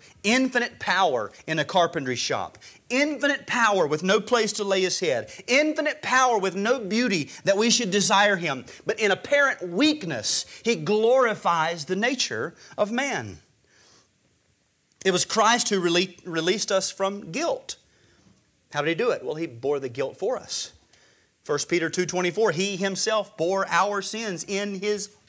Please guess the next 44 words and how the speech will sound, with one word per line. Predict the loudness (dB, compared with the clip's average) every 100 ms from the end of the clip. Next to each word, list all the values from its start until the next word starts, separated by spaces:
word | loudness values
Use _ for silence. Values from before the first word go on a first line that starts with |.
| -4
body | -2 0 -4 -10 -18 _ -20 -20 -20 -6
on | -6
the | -4
tree. | -4 -4 -6 -14 _ _ _ -20 -20 -2
It | -2
was | 0
Christ | 2 4 4 0
who | -2
took | -2
the | -4
judgment | 0 0 0 -4
of | -4 2
God | 2 2 0
for | 2 2
us. | 0 -4 -6 -6 -10 -20 -14
For | 0 4
our | 4 4
sake, | 4 2 2
he | 0
made | 2 4
him | 2 0
to | 2
be | 2
sin, | 2 0 0 -2 2
that | 2
is, | 2 -2 -2
a | 0
sin | 2 2 0
offering, | 2 0 0 -10 -10 -16 -20 -10
a | -6
pleasing | 2 2 2 0
aroma | 2 2 2 2 -2
to | 0
God | 4 4 4 0 -10 _ -20 -20 -2
in | 2
our | 2
place, | 4 2 2 0 -8 -8 -4
satisfying | 2 2 4 2 2 2 2 2
the |
wrath | 4 4 2
of | -2 2
God | 4 4 2
in | -2
his | -4 -4